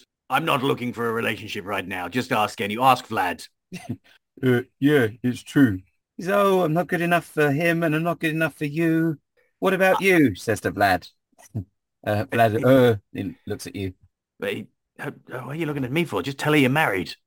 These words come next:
Speaker 2: Uh, I'm married. <laughs> Well, that's, that, I mean, you know, he's, he's gonna be married soon and it doesn't matter.
Speaker 1: Look, Adrian's signal, single,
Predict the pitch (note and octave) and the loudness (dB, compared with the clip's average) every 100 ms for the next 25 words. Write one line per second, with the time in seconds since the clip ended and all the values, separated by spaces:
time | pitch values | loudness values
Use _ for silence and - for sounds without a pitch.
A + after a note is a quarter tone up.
0 | _ _ C3+ C3 B2+ _ _ _ - C3 | _ _ -4 -2 -2 _ _ _ -4 0
1 | D3 D3 G#2+ G2 _ _ _ - - G#2 | 4 4 2 -2 _ _ _ -16 -10 -10
2 | _ _ _ _ - C#3+ D#3+ E3+ - - | _ _ _ _ 0 2 2 0 -4 -8
3 | D3 C#3 _ B2 _ _ D#3 D#3 D#3 F#3 | -2 -2 _ -20 _ _ -2 0 0 0
4 | C#3 C3 D3+ _ _ _ G#3+ A3 - - | 2 2 0 _ _ _ -6 -6 -10 -12
5 | F#3+ F#3+ E3+ D#3 C#3+ C3 A#2+ - C#3+ C#3 | -8 -4 -2 0 2 2 0 -2 2 2
6 | F3+ D#3 C#3 - C3+ - _ - D#3+ E3+ | 2 -2 -4 -8 -18 -18 _ -12 -8 -4
7 | E3+ C#3 G#2 - _ _ _ D#3+ - - | -4 -2 -4 -6 _ _ _ -8 -8 -14
8 | _ _ _ - F3 G3 C#3+ E3 D#3+ C3+ | _ _ _ -2 4 4 4 2 2 0
9 | E3+ D3 D3+ D3+ D3+ - F3 E3+ D3+ D3 | -2 0 4 2 2 -4 -4 -2 0 0
10 | B2+ | -2